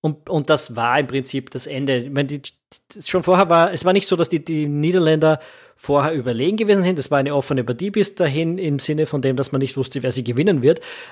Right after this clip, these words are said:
Ähm, aber natürlich nach diesem Ausschluss von De Ligt war's vorbei. Ähm, und die Tschechen haben, äh, sich schlussendlich mit zwei zu null durchgesetzt. Ähm, der Ausschluss von De Ligt, hast du das Foul, äh, hast du das gesehen, die Situation?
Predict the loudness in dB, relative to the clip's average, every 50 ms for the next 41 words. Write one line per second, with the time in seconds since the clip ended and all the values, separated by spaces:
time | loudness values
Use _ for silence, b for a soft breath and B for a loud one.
0 | B B 2 2 4 2 2 -2 -6 -2 2 4 4 4 4 2 2 0 0 2
1 | 2 2 2 2 0 0 -2 -4 -8 -6 -8 -6 -4 -2 -2 0 0 -2 -2 -2
2 | -2 -4 -2 -2 -2 -2 -4 -6 -6 -4 -4 -4 -4 -4 -4 -2 2 4 4 4
3 | 4 2 B B B B B B B B B 4 6 6 6 4 2 0 -6 _
4 | -2 0 0 0 -2 -4 -6 -4 -2 -2 -2 -2 -2 -2 -2 -2 -2 -4 -6 _
5 | _ _ -12 -4 0 0 0 2 0 -2 -2 -4 -8 _ _ _ _ _ _ _
6 | _ -4 -2 0 0 0 0 0 -2 0 0 -2 -2 -2 -4 -2 -2 0 -2 -2
7 | -2 -2 -4 -4 -4 -4 -4 -2 0 2 4 4 2 2 -2 -8 _ -6 -2 -2
8 | 0 0 2 2 4 4 2 0 -2 b b b b b b b b _ _ _
9 | _ _ _ _ _ 0 4 4 4 4 2 -2 -2 -2 -2 -2 -4 -4 -6 -10
10 | -10 -12 -16 _ _ _ -2 0 2 2 2 2 0 -2 -4 -8 _ _ _ _
11 | _ _ _ _ -20 _ _ _ _ _ _ _ 4 6 8 8 8 8 6 4
12 | 2 2 0 2 2 2 2 2 2 0 2 2 2 -2 0 -2 -2 2 4 6
13 | 6 6 4 4 4 4 4 2 0 -2 -2 -2 -2 -4 -2 -2 -2 -2 -2 -2
14 | -4 -2 -2 -4 -4 -4 -6 -8